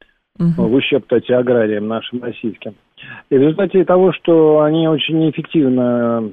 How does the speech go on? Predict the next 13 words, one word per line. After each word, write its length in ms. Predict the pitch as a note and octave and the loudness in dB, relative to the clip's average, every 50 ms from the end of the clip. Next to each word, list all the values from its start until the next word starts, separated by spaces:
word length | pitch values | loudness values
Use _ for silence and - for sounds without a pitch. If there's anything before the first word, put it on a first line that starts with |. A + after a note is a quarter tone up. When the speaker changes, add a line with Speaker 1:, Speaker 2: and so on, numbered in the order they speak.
| G#2+ C3+ C3+ | -12 -12 -12
Speaker 2:
э, 40 | A#2 | -12
эти 140 | G#2 - C3+ | -10 -8 -8
пошлины 560 | - C3 B2+ - - - B2 A#2+ A#2+ A#2 G#2 - _ _ _ _ _ _ _ _ _ _ | -6 -6 -6 -6 -8 -10 -10 -10 -10 -10 -12 -14 _ _ _ _ _ _ _ _ _ _
назначают, 640 | - A#2+ A#2+ B2+ D3 D3+ C#3+ - A#3+ A#3+ A3 F#3+ C3 | -4 -2 0 0 0 0 0 2 2 2 2 2 0
я 60 | B2 | 0
имею 180 | A#2+ A#2+ A#2 A2+ | 0 -2 -2 -2
в 40 | |
виду 140 | G#2+ A2+ A2+ - - - | -4 -4 -6 -6 -8 -6
стоим-, 360 | - C#3 B2 A2+ G#2+ A2 B2 | -2 -2 0 0 -2 -4 -4
э, 140 | B2+ A#2+ G#2 - - | -4 -4 -6 -4 -4
сумму 440 | - C#3 A#2+ A2 G#2+ G#2 G#2 G#2 | -2 -2 -2 -2 -2 -4 -6 -6
этих 180 | A2 - - G#2+ | -8 -10 -12 -16
пошлин, 480 | - - B2 A2 - - - G#2+ G2 G2 | -12 -10 -10 -10 -10 -10 -16 -20 -20 -20